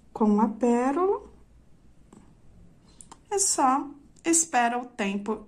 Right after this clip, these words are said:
de secagem. Distribuição das flores. Aqui, gente, é pra usar a criatividade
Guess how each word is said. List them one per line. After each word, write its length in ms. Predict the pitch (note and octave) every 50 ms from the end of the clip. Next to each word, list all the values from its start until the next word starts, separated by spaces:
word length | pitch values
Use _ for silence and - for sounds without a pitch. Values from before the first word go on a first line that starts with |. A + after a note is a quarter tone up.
| -
de 220 | - G3+ G3 A3+ A#3
secagem. 840 | A#3+ - - D4 D#4 D#4 - - - - - - - - D#3+ D#3+ D#3+ - - - _ _ _ _ - - - - - - - - - - - - - - - - - - - - -
Distribuição 1400 | C4 - F4+ G4+ G4+ - - - - G4 F#4+ F#4+ F#4 E4 E4 E4 E4 - - - - C#4 C4+ C4+ C#4 D4 D#4+ - - - - - -
das 400 | C#4+ C4 D4+ F4 - - - -
flores. 840 | - C#4+ B3 A3 F3+ D#3+ D#3 D#3+ F3 F3+ - - - - - - _ _ -
Aqui, 460 | - - F#4 - - - F#4 G4 G4+
gente, 500 | F#4+ - B3+ A3+ G3+ G3 G3 G3+ - -
é 80 | C4+ C#4
pra 300 | C#4 - C4+ C#4 C#4 C4+
usar 400 | C4 - - C#4+ D4 D#4 E4 D#4
a 80 | D4
criatividade 1700 | C#4 C#4 - B3 B3 A#3+ A#3 A#3 - - - G#3 F#3+ G3 F#3 F3 D#3+ - D#3 D#3 E3 F3 F3+ F3+ F3+ F3+ F3+ F3 - - G3 F#3 -